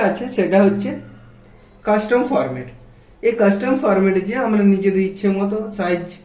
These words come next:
এখানে যেমন সাপোজ আমি বোল্ড করতে পারি, বা তারপর আমি এটাতে ক্লিক করতে পারি। তো এখান থেকে আমরা আপনাদের মতো আপনারা করে নিতে পারেন, সেটা আপনাদেরকে আর বলার অপেক্ষা রাখে না। তো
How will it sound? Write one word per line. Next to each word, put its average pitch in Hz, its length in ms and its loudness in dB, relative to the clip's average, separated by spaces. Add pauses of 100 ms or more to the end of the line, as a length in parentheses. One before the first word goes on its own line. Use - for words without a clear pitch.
(520)
এখানে 185 200 0 (100)
যেমন 180 240 -2 (280)
সাপোজ 190 260 0 (100)
আমি 180 120 0 (120)
বোল্ড 180 220 2 (100)
করতে 170 320 -4
পারি, 156 200 -4 (760)
বা 175 100 -6 (200)
তারপর 170 220 -4 (100)
আমি 175 140 -2
এটাতে 185 200 -6 (200)
ক্লিক 165 200 -6 (120)
করতে 120 280 -10
পারি। 117 160 -8 (340)
তো - 120 -20
এখান 226 180 -2
থেকে 240 160 -6
আমরা 240 120 0 (140)
আপনাদের 220 400 -2
মতো 226 220 -4
আপনারা 214 300 0
করে 190 200 2
নিতে 196 220 4
পারেন, 214 160 -2 (440)
সেটা 202 220 2
আপনাদেরকে 196 580 4 (460)
আর 170 80 -2 (120)
বলার 170 280 -2
অপেক্ষা 170 320 -8
রাখে 160 200 -6
না। 247 60 -6 (640)
তো 220 60 6